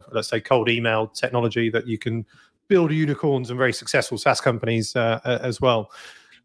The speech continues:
Um, regarding, <sighs> we talk about marketing in sas. Like, what do you think is the hardest thing? I mean, uh,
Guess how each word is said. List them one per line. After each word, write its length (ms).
Um, 360
regarding, 960
<sighs> 60
we 100
talk 140
about 180
marketing 360
in 60
sas. 380
Like, 100
what 120
do 60
you 60
think 180
is 100
the 80
hardest 720
thing? 440
I 60
mean, 260
uh, 240